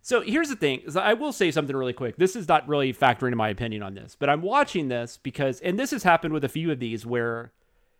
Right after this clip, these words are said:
everything you read is like, "This is a Star Wars, this was Star Wars, Star Wars James Bond film." And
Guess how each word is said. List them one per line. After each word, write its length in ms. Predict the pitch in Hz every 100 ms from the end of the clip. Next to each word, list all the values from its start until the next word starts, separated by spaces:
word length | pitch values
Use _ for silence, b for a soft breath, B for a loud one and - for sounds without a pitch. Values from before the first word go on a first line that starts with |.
| _ _
everything 460 | 160 170 247 240 220
you 120 | 226
read 300 | 214 214 170
is 120 | 147
like, 220 | 139 127
"This 180 | 127 143
is 120 | 151
a 40 | 131
Star 300 | - 151 143
Wars, 460 | 131 131 131 120 - _ -
this 160 | 123
was 200 | 147 117 120 _
Star 280 | - 285
Wars, 280 | 170 139 117
Star 200 | - 175
Wars 200 | 196 196
James 260 | 170 175 143
Bond 300 | 151 147 139
film." 380 | - 110 107 - _ _
And 280 | 165 165